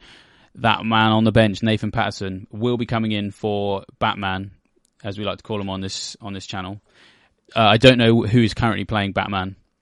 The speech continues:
in my team. Could be Robert Pattinson, I don't know. But the point is, Eddie Howe was having none of it, benched him, so in comes Nathan Patterson. So very, very happy with that.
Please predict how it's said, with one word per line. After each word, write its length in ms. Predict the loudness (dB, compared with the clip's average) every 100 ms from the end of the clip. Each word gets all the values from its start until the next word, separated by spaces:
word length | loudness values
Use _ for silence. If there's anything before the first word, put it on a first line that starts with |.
| _
in 120 | -2
my 120 | 0 0
team. 380 | 0 -4 -4 -12 _ _ _ _ -10
Could 100 | -8
be 140 | -6
Robert 240 | -6 -6 -4
Pattinson, 340 | -4 -4 -6
I 60 | -4
don't 140 | 0
know. 100 | 0
But 100 | 0
the 60 | 2
point 240 | 0 0
is, 200 | -4 -8 _ _
Eddie 200 | -2 0
Howe 140 | 0 0
was 120 | 2
having 180 | 2 2
none 140 | 4
of 80 | 4
it, 160 | 4
benched 260 | 4 2 2
him, 240 | 0 0 -8 _ _
so 260 | -4 0 2
in 240 | 0 -2
comes 240 | -4 -4 -2
Nathan 240 | -4 0
Patterson. 360 | 0 0 -4 -6
So 180 | -2 0
very, 180 | 0
very 120 | 0 -2
happy 200 | -4 -6
with 80 |
that. 180 | -4 -4